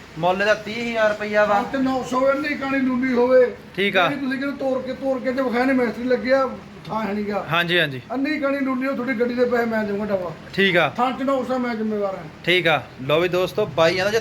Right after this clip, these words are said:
Speaker 1: ਥਾਂ ਚ ਨੁਕਸ ਹੋਵੇ,
Speaker 2: ਇੰਨੀ ਕਾਣੀ
Speaker 1: ਇੰਨੀ
Speaker 2: ਹਾਂ।
Speaker 1: ਕਾਣੀ ਹੋਵੇ ਜਾਂ ਕੋਈ ਮੰਨ ਲਓ ਵੀ ਲੰਗ ਮਾਰਦੀ ਹੋਵੇ, ਦੋਸਤੋ ਬਾਈ ਕਹਿੰਦਾ ਗੱਡੀ ਦੇ ਪੈਸੇ ਮੈਂ ਦੇਵਾਂਗਾ। ਤੁਸੀਂ ਦੇਖ ਰਹੇ ਫਰਸ਼ ਲੱਗੀ ਵੀ ਜਗ੍ਹਾ ਹੈ ਨਹੀਂ ਤੋਰਨ ਨੂੰ, ਬਾਈ ਦੇ ਘਰੇ ਫਰਸ਼ ਲਾਈ ਜਾਂਦਾ ਬਾਈ। ਇਹ ਮਿਸਤਰੀ ਲੱਗੇ ਹੋਏ, ਥਾਂ ਸਾਰਾ ਪੱਟਿਆ ਪਿਆ ਵਾ।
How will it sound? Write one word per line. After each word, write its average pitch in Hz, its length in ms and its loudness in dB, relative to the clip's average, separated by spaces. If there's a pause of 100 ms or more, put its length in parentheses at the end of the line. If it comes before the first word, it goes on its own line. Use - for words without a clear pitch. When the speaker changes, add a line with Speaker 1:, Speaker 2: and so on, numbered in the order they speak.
Speaker 1:
ਥਾਂ 180 140 2
ਚ 175 120 -4
ਨੁਕਸ 180 300 -2
ਹੋਵੇ, 180 300 0 (200)
Speaker 2:
ਇੰਨੀ 233 200 -6
ਕਾਣੀ 214 220 -6
Speaker 1:
ਇੰਨੀ 202 300 2
Speaker 2:
ਹਾਂ। 233 60 -2
Speaker 1:
ਕਾਣੀ 208 300 4
ਹੋਵੇ 190 200 2
ਜਾਂ 190 260 4
ਕੋਈ 196 80 -6
ਮੰਨ 190 160 0
ਲਓ 196 80 2
ਵੀ 196 80 -2
ਲੰਗ 185 260 2
ਮਾਰਦੀ 190 400 4
ਹੋਵੇ, 170 280 0 (500)
ਦੋਸਤੋ 170 220 -2
ਬਾਈ 170 240 2
ਕਹਿੰਦਾ 196 160 2
ਗੱਡੀ 185 240 0
ਦੇ 190 100 4
ਪੈਸੇ 214 240 2
ਮੈਂ 196 320 2
ਦੇਵਾਂਗਾ। 180 480 4 (680)
ਤੁਸੀਂ - 340 -8
ਦੇਖ 190 240 2
ਰਹੇ 233 120 2
ਫਰਸ਼ 185 360 4
ਲੱਗੀ 196 260 0
ਵੀ 226 80 -2
ਜਗ੍ਹਾ 196 320 4
ਹੈ 190 100 0
ਨਹੀਂ 202 100 -4
ਤੋਰਨ 202 280 0
ਨੂੰ, 208 100 -2
ਬਾਈ 196 180 2
ਦੇ 202 120 0
ਘਰੇ 220 180 2
ਫਰਸ਼ 180 280 0
ਲਾਈ 180 220 4
ਜਾਂਦਾ 185 240 2
ਬਾਈ। 202 280 2 (380)
ਇਹ 175 60 -6
ਮਿਸਤਰੀ 175 300 -2
ਲੱਗੇ 185 260 0
ਹੋਏ, 196 140 2
ਥਾਂ 196 220 0
ਸਾਰਾ 208 180 2
ਪੱਟਿਆ 202 400 2
ਪਿਆ 190 240 4
ਵਾ। 220 260 2